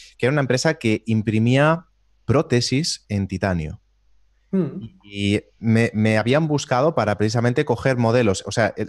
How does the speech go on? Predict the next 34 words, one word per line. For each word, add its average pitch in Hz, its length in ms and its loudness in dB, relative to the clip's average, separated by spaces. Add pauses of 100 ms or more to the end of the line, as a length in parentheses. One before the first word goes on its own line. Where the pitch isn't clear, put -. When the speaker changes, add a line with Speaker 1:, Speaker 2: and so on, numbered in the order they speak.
Speaker 1:
escaneaban 104 680 -2 (160)
el 98 160 -4
hueso 117 440 -2
que 90 100 -8
se - 140 -4
ha 110 80 0
roto 113 340 -2
en 123 60 -4
la 92 140 -2
persona 90 1080 -2
que 90 60 -10
está, 90 360 -2
pues, 85 160 -18
que - 80 -20
tiene 87 160 -10
una 92 160 -4
pierna 90 280 -4
que 87 80 -16
se - 100 -18
ha - 40 -14
roto 120 220 -4
y 104 60 -6
tal, 160 200 -2 (500)
escaneaban 117 500 0
el 127 80 4
hueso, 165 420 -2 (560)
eh, 104 480 0
construían 120 560 2
una 156 200 0
prótesis 113 480 0
en 101 120 -2
tres 117 220 0
D 117 160 2
para 90 420 0